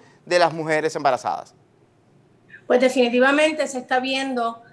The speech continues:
Speaker 2: que sí pueden pasar algo de inmunidad y por ende proteger a ese recién nacido de, de infectarse con covid, aparte que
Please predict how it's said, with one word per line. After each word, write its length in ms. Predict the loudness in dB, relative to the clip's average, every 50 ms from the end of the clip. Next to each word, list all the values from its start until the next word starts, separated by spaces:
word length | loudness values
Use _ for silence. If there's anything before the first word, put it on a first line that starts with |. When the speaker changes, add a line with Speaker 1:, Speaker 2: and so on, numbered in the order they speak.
| _ _
Speaker 2:
que 140 | 0 0 0
sí 260 | 0 -2 -6 -6 -6
pueden 340 | -4 -2 -2 0 0 -2 -2
pasar 420 | -2 -2 0 0 -2 -2 -2 -2 -4
algo 260 | -2 -2 0 0 0
de 120 | 0 0 0
inmunidad 640 | 0 -2 -4 -4 -4 -4 -4 -4 -4 -4 -4 -8 -10
y 120 | -12 -12 -12
por 340 | -12 _ _ -4 -2 0
ende 260 | 0 0 2 2 0 0
proteger 480 | 0 -2 -4 -2 -4 -6 -6 -2 0
a 160 | 0 2 2
ese 220 | 0 0 -2 -4 -4
recién 380 | -4 -6 -6 -6 -8 -6 -6
nacido 640 | -6 -6 -6 -6 -6 -6 -6 -4 -4 -4 -4 -4 -8 -12 -20 -20 -20 -18 -14
de, 600 | -4 0 0 2 2 2 0 0 -2 -2 -4 -2
de 220 | -2 -2 0 0 -2
infectarse 600 | -2 -2 -2 -4 -6 -4 -4 -6 -4 -4 -6 -4
con 240 | -2 -2 -2 -2 -2
covid, 360 | 0 0 0 0 -2 -8 -8 -2
aparte 600 | -2 -2 0 2 0 0 0 -2 -4 -8 -8 -6
que 340 | -6 -8 -8 -8 -10 -12 -18